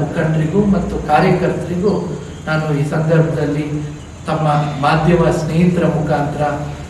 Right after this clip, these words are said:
ವಿಶೇಷವಾಗಿರುವಂಥ ಕೃತಜ್ಞತೆಗಳನ್ನ ಸಹ ಸಲ್ಲಿಸಕ್ಕೆ ಇಷ್ಟಪಡ್ತೇನೆ. ಸಂಪೂರ್ಣವಾಗಿ ನಮ್ಮ ಎಲ್ಲ ಮಾಧ್ಯಮ ಸ್ನೇಹಿತರ ಸಹಕಾರನೂ ಇತ್ತು.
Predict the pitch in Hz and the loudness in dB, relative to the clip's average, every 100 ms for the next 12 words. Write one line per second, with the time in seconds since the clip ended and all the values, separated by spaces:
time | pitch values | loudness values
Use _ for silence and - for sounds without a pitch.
0 | - 160 196 190 180 175 160 156 143 147 | -4 2 4 4 4 2 0 0 0 0
1 | 147 147 143 147 - 165 190 185 175 180 | -2 -2 -2 -2 -4 0 4 4 4 4
2 | 175 156 147 147 143 147 190 190 - - | 2 2 0 0 0 0 0 0 -2 -10
3 | - - - 156 151 151 139 - - - | -12 -8 0 0 2 2 0 -2 -2 -4
4 | - - - - 170 196 214 214 208 165 | -4 -6 -8 0 6 8 8 8 10 8
5 | 156 151 - - - - - - 160 160 | 6 2 0 -2 -4 -4 -8 -4 2 4
6 | 160 147 175 208 - 156 156 185 175 160 | 4 6 8 8 8 6 6 6 6 4
7 | - 156 160 156 151 143 151 - - - | 2 2 4 4 4 2 0 -2 -6 -2
8 | 151 156 185 175 175 170 160 151 156 | 2 4 6 8 6 6 4 2 2